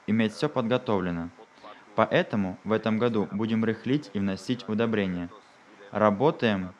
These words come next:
на глубину около сорока пяти сантиметров.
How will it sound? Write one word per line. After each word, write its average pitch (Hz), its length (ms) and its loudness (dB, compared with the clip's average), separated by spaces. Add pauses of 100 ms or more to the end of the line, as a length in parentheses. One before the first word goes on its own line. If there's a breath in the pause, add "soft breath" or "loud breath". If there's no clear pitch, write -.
(100)
на 107 140 2
глубину 113 480 0
около 120 440 2
сорока 107 440 0
пяти 110 260 -6
сантиметров. 110 720 -2